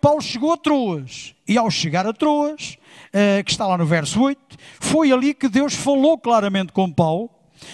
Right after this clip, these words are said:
e fê-lo quando ele estava a dormir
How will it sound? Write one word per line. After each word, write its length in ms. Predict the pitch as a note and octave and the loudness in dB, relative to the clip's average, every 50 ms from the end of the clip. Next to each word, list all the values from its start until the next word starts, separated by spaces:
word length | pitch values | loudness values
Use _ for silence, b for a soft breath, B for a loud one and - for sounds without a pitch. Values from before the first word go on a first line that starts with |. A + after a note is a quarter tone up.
| B B B B | B B B B
e 160 | D4 D#4 D#4 | 2 2 2
fê-lo 960 | - - - - - E4 F#4 F4+ E4+ D4+ C4+ A#3+ G#3+ G3 F3+ E3 D3+ C3+ C3 D3 - _ _ _ _ _ _ | 2 -2 -6 -2 0 2 2 2 2 2 2 2 2 2 2 2 0 0 -4 -8 -14 _ _ _ _ _ _
quando 340 | - C4 C#4 B3+ G#3+ A#3+ C#4 | 0 0 2 2 0 -2 0
ele 120 | C#4+ C#4 | 0 -2
estava 460 | B3 - - - - A#3 A3 F3 F#3+ | -4 -6 -8 -6 -4 -2 0 0 0
a 60 | F#3 | 0
dormir 480 | E3+ D#3 E3+ E3 E3 D3+ C#3+ C3 A#2+ A2 | 0 0 0 -2 0 -2 -4 -4 -6 -8